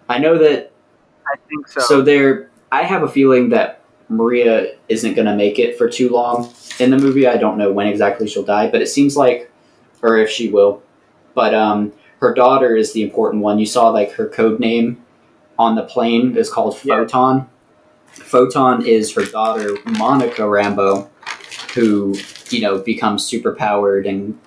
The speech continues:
Speaker 1: you know, gets par-, powers like Captain Marvel and even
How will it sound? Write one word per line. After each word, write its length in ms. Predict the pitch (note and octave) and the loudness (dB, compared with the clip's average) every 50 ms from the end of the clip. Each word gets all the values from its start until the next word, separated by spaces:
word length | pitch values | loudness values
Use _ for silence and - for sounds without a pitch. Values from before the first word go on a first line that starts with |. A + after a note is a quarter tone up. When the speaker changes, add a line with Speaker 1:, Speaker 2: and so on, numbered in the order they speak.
| _ - | _ -4
Speaker 1:
you 100 | B2 A2 | -2 -2
know, 220 | G#2 G2 G2 - - _ _ | -2 -2 -4 -8 -12 _ _
gets 200 | - - - - - | -4 -4 -4 -4 -6
par-, 280 | - - G2 - - - _ - | -8 -6 -6 -6 -6 -10 _ -8
powers 360 | - A2 G#2+ G#2+ G2+ G2 - | -6 -4 -4 -4 -6 -6 -4
like 220 | - - - - | -2 -2 -2 -2
Captain 300 | - C3 C3 C3 - C3+ | -2 -4 -4 -2 -2 0
Marvel 340 | C#3+ D3 D3 C#3+ C#3+ D3 B2+ | 0 0 2 2 2 2 2
and 100 | G#2+ G#2 | 2 0
even 400 | G#2 A2 A2 G#2+ G#2 A#2 A#2 - | 0 0 0 -2 -2 -4 -6 -8